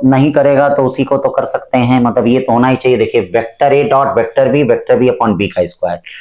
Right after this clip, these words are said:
तो बी का square तो हमने लिखा ही है, B का square क्या लिख दिया है? अब vector A dot vector B निकालेंगे, कहीं कोई plus minus में गड़बड़ी।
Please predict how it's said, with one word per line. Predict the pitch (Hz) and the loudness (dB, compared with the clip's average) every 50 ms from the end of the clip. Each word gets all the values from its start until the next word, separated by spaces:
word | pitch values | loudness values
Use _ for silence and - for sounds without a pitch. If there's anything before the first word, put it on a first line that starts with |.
| - - - - _ - | -20 -20 -20 -20 _ -6
तो | 117 95 | -6 -4
बी | 85 120 131 139 | -2 -2 -2 0
का | - 139 127 123 | 2 0 0 0
square | 127 - - 127 127 - | 0 0 0 0 0 0
तो | - 120 | 0 0
हमने | 113 120 117 | 2 2 2
लिखा | 110 104 - - 135 | 0 0 -2 -2 0
ही | 139 139 135 | 0 2 2
है, | 135 131 120 98 | 2 2 2 2
B | 117 120 113 | 0 0 0
का | 131 120 113 | 0 0 0
square | 117 - - 120 117 107 | 0 -2 0 0 0 0
क्या | - - 123 | 0 0 0
लिख | 123 123 110 104 | 0 0 -2 -2
दिया | 110 127 127 123 | 0 0 2 2
है? | 123 127 135 139 - - - - - - - - | 0 0 -4 -6 -10 -16 -20 -20 -20 -12 -6 -4
अब | 120 98 | -2 0
vector | 120 120 123 - 135 131 | 0 0 0 0 0 0
A | 131 127 | 2 2
dot | 113 127 135 127 107 | 2 2 0 0 0
vector | 127 127 131 - 131 123 | 0 0 0 0 0 2
B | 131 131 127 | 2 2 0
निकालेंगे, | 127 127 131 123 123 127 123 123 117 | 0 0 0 0 2 2 2 0 0
कहीं | - 120 113 107 | 0 0 0 0
कोई | 117 113 107 | 0 -2 -2
plus | - - 127 123 - 131 | -2 -4 -4 -4 -2 -2
minus | 131 131 131 120 123 | 0 0 0 0 0
में | 131 120 | 0 0
गड़बड़ी। | 127 123 117 123 131 135 - | 0 0 0 -2 -2 -6 -8